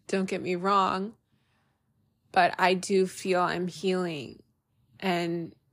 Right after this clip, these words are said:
I found a healing emotionally in June,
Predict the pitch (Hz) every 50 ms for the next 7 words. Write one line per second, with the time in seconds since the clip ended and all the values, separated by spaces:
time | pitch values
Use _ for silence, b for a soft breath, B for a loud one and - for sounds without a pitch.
0 | _ _ _ _ _ _ _ _ - 202 202 196 - 226 214 220 226 214 214 202
1 | - - 220 214 214 214 208 202 196 185 185 180 185 185 190 190 - - - 190
2 | 180 175 170 170 156 156 160 143 - - b b b b b b b b b _
3 | _ _ _ _ _ _ _ _ _ _ _ _ _ _ _ _ _ _ _ -
4 | 202 202 196 196 180 190 190 190 190 190 190 185 185 185 185 180 180 180 180 180
5 | 190 202